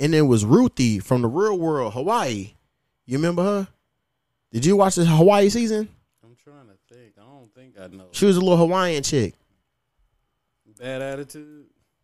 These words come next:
Speaker 1: Nah, she was real cool. She would, she would be drinking a lot and shit, partying.
Speaker 2: Uh.
Speaker 1: But it was, I was like, I was looking, I'm like, "Yo, I think that's Ruthie," 'cause, like, she had long hair, but now, like, she got her hair kinda shaved on the side.
Speaker 2: Mm.
Speaker 1: And I was like, "Yo, what up?" I'm like, "Shit, I used to watch you in middle school and shit."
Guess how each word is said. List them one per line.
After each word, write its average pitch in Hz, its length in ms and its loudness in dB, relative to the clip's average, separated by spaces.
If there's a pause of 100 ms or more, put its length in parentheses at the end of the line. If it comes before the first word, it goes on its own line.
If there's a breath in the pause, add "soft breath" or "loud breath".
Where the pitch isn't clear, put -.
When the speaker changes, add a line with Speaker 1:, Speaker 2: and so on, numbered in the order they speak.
(240)
Speaker 1:
Nah, 226 180 2
she 254 140 -4
was 240 120 -6
real 240 140 -4
cool. 233 320 0
She 196 140 -2
would, 190 180 -4
she 226 100 -4
would 190 80 -4
be 170 80 -2
drinking 175 360 -4
a 139 40 -2
lot 131 240 0
and 110 100 -8
shit, 107 240 -6
partying. 120 480 -4 (400)
Speaker 2:
Uh. 90 40 -20 (800)
Speaker 1:
But 170 240 0
it 202 60 2
was, 202 140 2
I 247 100 0
was 294 180 2
like, 214 320 -2
I 226 60 -10
was 180 180 -6
looking, 254 200 -8
I'm 233 80 -10
like, 170 200 -10
"Yo, 202 100 -10
I 226 80 -12
think 240 200 -8
that's 190 180 -6
Ruthie," 208 380 -6
'cause, 156 180 0
like, 156 300 -2 (180 loud breath)
she 214 220 -2
had 202 120 2
long 175 340 0
hair, 185 260 2
but 147 120 -2
now, 190 340 -2
like, 151 440 0
she - 200 -4
got 165 160 2
her 147 80 0
hair 147 140 0
kinda 127 220 -6
shaved 180 380 -4
on 151 100 -6
the 127 80 -8
side. 117 440 -2 (320)
Speaker 2:
Mm. 104 220 -20
Speaker 1:
And 151 120 -2
I 214 100 0
was 220 140 0
like, 202 180 2
"Yo, 220 180 2
what 220 200 4
up?" 220 280 6
I'm 196 140 0
like, 175 220 2
"Shit, - 180 -4
I 214 140 -2
used 220 100 0
to 214 60 0
watch 190 280 0
you 220 100 -4
in 208 80 -4
middle 240 200 -2
school 190 300 0
and 151 100 0
shit." 156 360 0